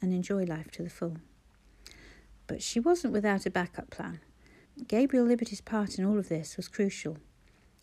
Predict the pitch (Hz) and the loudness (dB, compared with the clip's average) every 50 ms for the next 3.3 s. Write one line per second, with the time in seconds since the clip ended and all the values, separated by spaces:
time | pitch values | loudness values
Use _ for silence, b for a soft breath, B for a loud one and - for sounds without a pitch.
0 | b - 208 214 233 247 - - 302 285 262 262 233 226 233 233 226 220 202 185 | b 0 4 4 4 2 2 2 2 4 4 6 6 6 8 8 8 8 6 4
1 | 185 - - - - 196 190 190 - 196 196 190 185 180 175 175 180 - - 208 | 0 -2 -6 -4 0 0 0 0 0 0 0 2 2 0 0 -2 -4 -2 -2 -2
2 | 175 165 165 - - - - 170 175 175 180 180 - - - 170 170 - - - | -2 -2 -4 -6 -10 -8 -6 -4 -2 -2 -2 -4 -4 -8 -10 -10 -10 -10 -6 -4
3 | 202 190 151 - 160 | -2 -2 -2 -4 -6